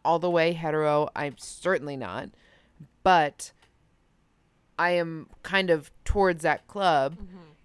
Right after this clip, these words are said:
Speaker 1: And I have been insensitive to folks who are not that way. So there are some of us who are like,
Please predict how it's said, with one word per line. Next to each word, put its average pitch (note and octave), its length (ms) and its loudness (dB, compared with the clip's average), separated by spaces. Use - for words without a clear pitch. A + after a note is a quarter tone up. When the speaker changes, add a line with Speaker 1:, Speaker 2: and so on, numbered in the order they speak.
Speaker 1:
And F#3 180 0
I F#3 140 2
have G3 260 -4
been F3+ 220 2
insensitive F3+ 960 -2
to E3 120 -8
folks D#3 380 -4
who F#3 140 -4
are E3 140 -4
not E3 640 -4
that C#3+ 280 -6
way. F#3 460 -4
So F#3 500 2
there G#3+ 200 2
are A#3 400 4
some G3 220 0
of E3+ 160 2
us D#3 360 2
who E3+ 180 0
are E3 100 2
like, D3 360 -4